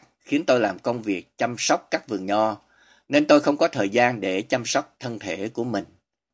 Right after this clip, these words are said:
Da tôi rám nắng vì tôi lao động dưới ánh mặt trời, nhưng tôi biết mình xinh đẹp. Màu da của tôi khỏe, đẹp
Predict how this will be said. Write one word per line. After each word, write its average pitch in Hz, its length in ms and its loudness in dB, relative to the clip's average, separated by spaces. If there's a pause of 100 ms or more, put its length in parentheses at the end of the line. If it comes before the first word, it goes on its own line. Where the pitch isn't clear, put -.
(880)
Da 135 140 8
tôi 139 280 8
rám 143 220 6
nắng 147 340 0
vì 98 80 -6
tôi 123 200 4
lao 127 140 10
động 98 360 2
dưới 139 200 4
ánh 143 260 -2
mặt 120 220 -6
trời, 90 280 -2 (480)
nhưng 127 160 -2
tôi 127 140 4
biết 139 240 4
mình 95 260 -4
xinh 117 260 -6
đẹp. 90 240 -2 (720)
Màu 107 120 -2
da 139 260 6
của 156 140 -2
tôi 143 280 4
khỏe, 101 500 0 (140)
đẹp 107 300 0